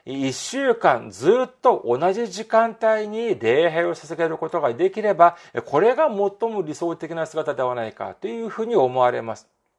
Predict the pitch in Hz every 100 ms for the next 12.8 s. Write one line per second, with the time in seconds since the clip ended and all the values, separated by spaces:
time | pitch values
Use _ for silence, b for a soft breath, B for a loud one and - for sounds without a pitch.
0 | _ _ B B B B - 185 247 294
1 | 294 285 269 214 180 190 196 - - 180
2 | 139 - b - 123 165 170 180 147 156
3 | 170 160 160 160 226 240 - 160 190 180
4 | 185 196 - 185 185 190 190 185 185 226
5 | 214 220 233 B B 127 156 180 151 160
6 | 165 - 160 156 156 156 127 110 110 185
7 | 143 101 139 143 151 160 127 113 160 214
8 | 240 - B B - 202 220 220 220 214
9 | - 202 - - 135 147 - 285 226 120
10 | 127 - 165 160 160 - 156 - 151 143
11 | 131 123 117 107 - 101 - - 214 196
12 | 185 226 202 120 113 - 127